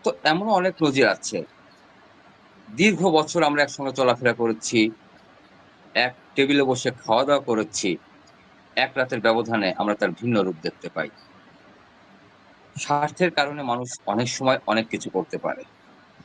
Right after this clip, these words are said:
আর একটা কথা প্রচলিত আছে,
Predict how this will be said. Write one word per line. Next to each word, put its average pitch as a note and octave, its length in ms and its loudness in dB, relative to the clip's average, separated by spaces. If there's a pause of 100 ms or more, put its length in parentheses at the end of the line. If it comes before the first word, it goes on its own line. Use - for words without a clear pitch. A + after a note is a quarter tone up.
(1200)
আর G2+ 100 0
একটা - 260 -6
কথা G2 260 -2
প্রচলিত G2 440 -2
আছে, E2 400 -2